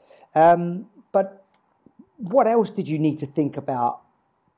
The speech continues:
Because there, there'll be, there are a lot of people that are doing the Camino 'cause they need to think as well. So you've chosen a place where you get more tranquility, a bit more peace,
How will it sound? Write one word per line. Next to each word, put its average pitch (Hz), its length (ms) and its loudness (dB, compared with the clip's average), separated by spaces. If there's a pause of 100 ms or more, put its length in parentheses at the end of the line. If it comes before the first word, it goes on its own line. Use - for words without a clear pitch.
(100)
Because 160 240 -6
there, 160 100 2
there'll 170 220 0
be, 202 60 4
there 196 120 4
are 190 60 4
a 202 40 2
lot 254 140 2
of 196 100 -4
people 165 340 -4
that 147 80 -2
are 143 100 -4
doing 143 220 0
the 127 60 -4
Camino 127 320 -4
'cause 147 200 -8
they 202 220 2
need 147 260 -2
to 135 100 -10
think 120 400 -6
as 113 80 -8
well. 131 240 -4
So 135 420 -4 (320)
you've 135 100 -12
chosen 214 340 2
a 175 40 0
place 170 260 0
where 147 80 -2
you 143 80 0
get 135 340 -2
more 147 360 2
tranquility, 135 760 -4
a 117 60 -2
bit 139 140 -4
more 127 160 -6
peace, - 580 -4